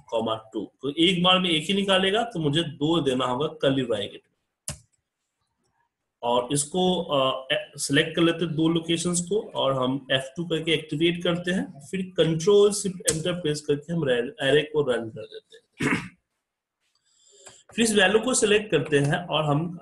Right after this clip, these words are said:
हाईलाइट में equal to में जाते हैं और यहाँ इसको सिलेक्ट करते हैं और जो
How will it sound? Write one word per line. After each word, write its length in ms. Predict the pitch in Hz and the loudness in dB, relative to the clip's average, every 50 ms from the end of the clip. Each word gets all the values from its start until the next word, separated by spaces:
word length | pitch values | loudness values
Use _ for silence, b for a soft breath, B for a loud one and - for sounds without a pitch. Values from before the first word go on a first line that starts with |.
| - _ _ _ - _ - - | -18 _ _ _ -18 _ -6 0
हाईलाइट 440 | 147 143 143 151 156 170 202 214 - | 2 4 4 4 4 4 2 2 0
में 240 | 165 147 147 143 - | 0 0 0 -2 -2
equal 480 | - 180 185 180 - - 196 180 165 170 | -6 -6 -6 -6 0 2 2 2 2 2
to 60 | 160 | 0
में 160 | 151 151 143 | 2 2 2
जाते 340 | 127 127 123 113 107 - 120 | 2 2 -2 -2 -2 -4 -6
हैं 240 | 117 123 147 180 - | -6 -4 -6 -6 -6
और 180 | - 139 123 131 | -6 -6 -4 -4
यहाँ 240 | 131 135 135 131 | -2 -2 -2 -2
इसको 260 | 131 131 - - 147 143 | -4 -4 -2 -2 0 0
सिलेक्ट 500 | 143 - - - 139 147 170 170 - - | 2 0 0 2 2 0 0 -2 -2 -2
करते 300 | 131 117 - - - 117 | -2 -2 -2 -4 -8 -8
हैं 320 | 117 131 160 180 180 175 _ _ _ | -6 -6 -6 -8 -8 -12 _ _ _
और 280 | 120 120 117 120 123 | -10 -10 -10 -10 -6
जो 220 | 131 156 165 165 | -2 -2 -2 -2